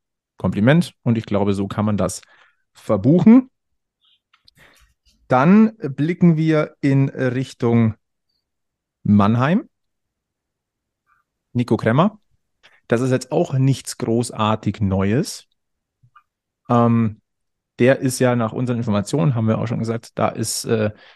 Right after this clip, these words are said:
Brief und Siegel drauf und das ist schon eine ganze Weile so.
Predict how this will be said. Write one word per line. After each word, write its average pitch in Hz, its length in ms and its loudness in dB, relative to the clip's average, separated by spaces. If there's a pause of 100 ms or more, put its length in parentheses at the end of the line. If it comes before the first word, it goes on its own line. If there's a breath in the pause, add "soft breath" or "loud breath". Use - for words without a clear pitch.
(180 soft breath)
Brief 131 260 -4
und 110 200 2
Siegel 165 240 2
drauf 147 320 0
und 120 220 -4
das 120 160 0
ist - 340 -6
schon 110 420 0 (280)
eine 214 100 2
ganze 156 320 -2
Weile 104 260 -2
so. 107 240 -8